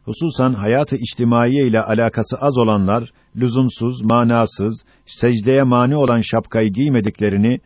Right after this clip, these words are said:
medar-ı mesuliyet zanneden, kendisi hakikat ve adalet ve maslahat-ı millet nazarında mesuldür. Yetmiş.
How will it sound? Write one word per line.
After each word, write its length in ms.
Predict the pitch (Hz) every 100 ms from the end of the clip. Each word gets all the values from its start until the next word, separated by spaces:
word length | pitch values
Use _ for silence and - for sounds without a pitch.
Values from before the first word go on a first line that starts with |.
| _ _
medar-ı 420 | 90 104 135 131
mesuliyet 640 | 113 104 - 117 120 131
zanneden, 560 | 98 107 104 98 117 139 - _ _ _
kendisi 440 | - 117 131 120 156
hakikat 600 | 104 - 123 160 147 117
ve 120 | 117
adalet 720 | 107 104 110 110 143 - 85
ve 100 | 107
maslahat-ı 600 | 104 110 110 117 147 120
millet 400 | 113 104 127 -
nazarında 480 | 110 98 104 101 123
mesuldür. 640 | 101 92 127 107 85 78 - _ _ _ _ _ _ _ _ _ _
Yetmiş. 580 | 87 104 90 120 139 -